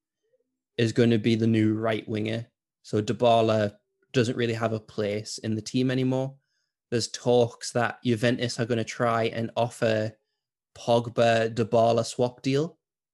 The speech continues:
which I think would be very interesting.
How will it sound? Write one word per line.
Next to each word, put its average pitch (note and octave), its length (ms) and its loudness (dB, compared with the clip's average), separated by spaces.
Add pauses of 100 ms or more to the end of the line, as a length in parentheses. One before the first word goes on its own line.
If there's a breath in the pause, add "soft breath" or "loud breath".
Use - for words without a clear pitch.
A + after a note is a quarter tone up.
(380)
which A#2 240 -6
I A2 280 -2
think - 240 -10
would G#2+ 140 -6
be G#2+ 120 -6
very G#2+ 580 -4 (100)
interesting. A#2+ 720 -8